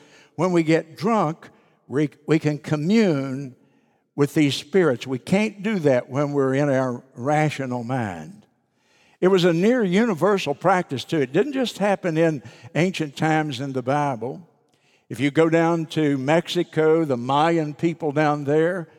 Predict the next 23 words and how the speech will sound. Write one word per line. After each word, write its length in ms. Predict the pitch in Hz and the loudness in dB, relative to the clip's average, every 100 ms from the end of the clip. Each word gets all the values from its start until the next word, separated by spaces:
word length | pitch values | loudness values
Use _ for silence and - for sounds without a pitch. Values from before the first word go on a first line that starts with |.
| _ _ _ _ _ - | _ _ _ _ _ -2
they 380 | 117 139 143 143 - - | 2 2 2 -2 -10 -18
drank 360 | 113 156 156 - | -4 -2 -2 0
this 320 | 160 143 - - | -2 -2 -6 -14
special 500 | - - 175 170 180 | -4 0 0 0 -8
brew 540 | 170 185 233 165 117 | -4 -2 2 0 -2
that 180 | 113 120 | -6 -2
they 220 | 151 147 | 2 2
had 360 | 147 170 143 120 | 4 2 2 -2
that 140 | 127 | -8
would 240 | 127 131 113 _ _ _ _ - | -4 -6 -8 _ _ _ _ 0
get 200 | 135 - | 0 2
them 160 | 151 | 0
intoxicated, 1040 | 160 156 - 160 - 123 127 123 127 131 110 _ _ _ _ - | 0 -2 -2 -4 -6 -6 -4 -4 -4 -8 -10 _ _ _ _ -4
and 240 | 120 123 | -2 0
then 200 | 131 135 | -2 2
they 180 | 139 147 | 2 2
would 240 | 139 127 | 0 -6
try 240 | - 143 143 | -2 0 0
to 60 | |
commune 420 | 143 143 143 143 143 | -2 -6 -4 -4 -4
with 160 | 131 | -4
their 460 | 147 143 131 135 117 _ _ | 2 2 2 -2 -6 _ _
gods 640 | 127 139 135 131 127 117 | 2 4 4 0 -4 -12